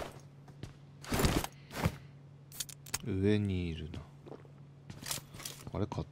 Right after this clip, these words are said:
てくるか。四層が欲しいね。ちょ、弾がもうちょっと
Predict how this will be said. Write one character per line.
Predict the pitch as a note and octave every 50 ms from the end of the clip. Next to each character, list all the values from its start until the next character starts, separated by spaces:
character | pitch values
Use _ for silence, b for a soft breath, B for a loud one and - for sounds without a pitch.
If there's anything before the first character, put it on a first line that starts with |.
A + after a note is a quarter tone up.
| -
て | - G#2+
く | G2+ A2+
る | - -
か。 | - - - - - - - - - - - - - - - - - - - - - - - - - - - -
四 | - G2+ A#2 C#3 D3
層 | C#3+ - - C#3+ C#3 C3
が | B2+
欲 | A2+ A#2 G#2+
し | - - G#2+ F2
い |
ね。 | D2 - - - - - - - - - - - - - - - - - - - - - - B B B B B B B B B B B -
ち | -
ょ、 | - -
弾 | - - G2 A2
が | C#3+
も | E3+ F3+ F3 E3 C#3+
う | C3 - - - D#2 D#2+ F2 G#2+ A#2+ B2+ -
ち | - - -
ょ |
っ | - - -
と | -